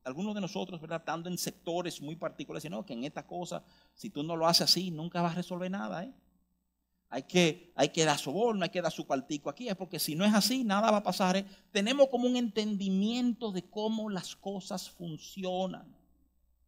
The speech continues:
Por favor, recuerda de quién te estoy hablando. Este tipo ha abrazado lo de Dios, pero todavía sigue funcionando desde un lugar muy distinto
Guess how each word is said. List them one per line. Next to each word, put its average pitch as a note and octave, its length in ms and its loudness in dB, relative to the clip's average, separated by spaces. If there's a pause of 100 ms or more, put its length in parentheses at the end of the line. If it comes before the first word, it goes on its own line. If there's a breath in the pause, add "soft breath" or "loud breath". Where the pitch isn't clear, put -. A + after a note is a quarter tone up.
(380 soft breath)
Por F3 140 2
favor, G#3 400 2 (180 loud breath)
recuerda F#3+ 400 -2
de A3 140 -10
quién G#3 180 -4
te G#3+ 60 -4
estoy G3+ 180 -6
hablando. G3+ 460 -2 (720 soft breath)
Este F#3+ 260 4
tipo G3+ 280 -2
ha G3 40 4
abrazado G3+ 560 0
lo D3+ 140 -10
de D3+ 100 -12
Dios, F3 200 -10 (1600)
pero G3 300 -2
todavía G3 800 -4
sigue A#3+ 420 -6
funcionando F#3 1500 -4 (920)
desde F3 300 2
un C#4+ 260 -2
lugar E3+ 580 -2
muy A#3+ 320 -2
distinto B3 1120 2